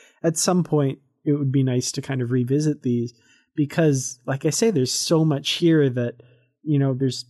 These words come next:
so much that I probably missed, but I really did enjoy it. The,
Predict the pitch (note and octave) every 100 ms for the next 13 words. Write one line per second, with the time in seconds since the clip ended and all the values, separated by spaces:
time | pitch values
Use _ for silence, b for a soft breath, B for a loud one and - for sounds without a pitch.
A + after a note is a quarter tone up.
0 | _ - - C#3 C3+ - C3 A#2+ - B2+
1 | B2+ B2 A#2 A2+ D3 C3+ - D#3 D3+ D#3
2 | D3 D#3 F3 E3+ D3 - _ _ - D3+
3 | D3+ D3 C#3 C#3 C3 C3 C3 - _ _
4 | _ - E3+